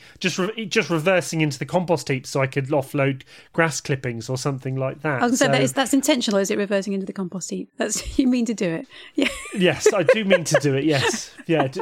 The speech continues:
Speaker 1: just don't reverse into the borders. That's why I get the trainees to do it as far away from the, uh, the main displays as possible.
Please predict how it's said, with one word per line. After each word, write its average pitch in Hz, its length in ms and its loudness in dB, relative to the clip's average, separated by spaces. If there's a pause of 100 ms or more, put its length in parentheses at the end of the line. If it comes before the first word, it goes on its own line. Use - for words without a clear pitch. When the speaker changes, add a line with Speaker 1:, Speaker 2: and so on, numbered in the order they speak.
Speaker 1:
just - 240 -10
don't 185 180 2
reverse 165 440 0
into 160 180 -4
the 147 60 -4
borders. 139 500 0
That's 190 240 0
why 202 120 4
I - 40 4
get - 160 0
the 160 80 -4
trainees 175 520 2
to 156 100 0
do 151 160 4
it 156 80 4
as 151 120 0
far 160 340 4
away 147 280 4
from 143 320 0
the, 143 300 4
uh, 139 160 4
the 143 160 2
main 147 420 4
displays 143 580 2
as 135 100 -2
possible. 143 580 0